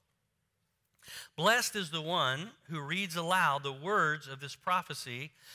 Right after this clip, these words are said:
and blessed are those who hear and who keep what is written in it, for the time is near." What are these blessings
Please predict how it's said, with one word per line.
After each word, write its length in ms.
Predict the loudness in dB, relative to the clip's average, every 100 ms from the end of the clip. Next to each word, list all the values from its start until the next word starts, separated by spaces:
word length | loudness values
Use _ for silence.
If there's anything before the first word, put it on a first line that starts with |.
| -6
and 180 | -4 -2
blessed 380 | 2 4 4 2
are 100 | -2
those 300 | 0 -2 -4
who 100 | -12
hear 600 | -10 -6 0 2 0 -2 -10 -20 -10
and 120 | -4
who 140 | -4 -6 -16
keep 340 | -10 -6 -6 _ _
what 160 | -4 -4
is 160 | -6
written 320 | -2 -2 -2 -4
in 140 | -4
it, 180 | -6 -8 _
for 160 | -18 -14
the 100 | -12
time 720 | -10 -6 -4 -4 -4 -8 -14 _ _ _ _
is 240 | -10 -10
near." 400 | -10 -10 -10 -14 -20 _ _ _ _ _
What 160 | -6 -4
are 100 | -2
these 180 | -6 -2
blessings 760 | 0 0 -2 -10 -16 -18 -18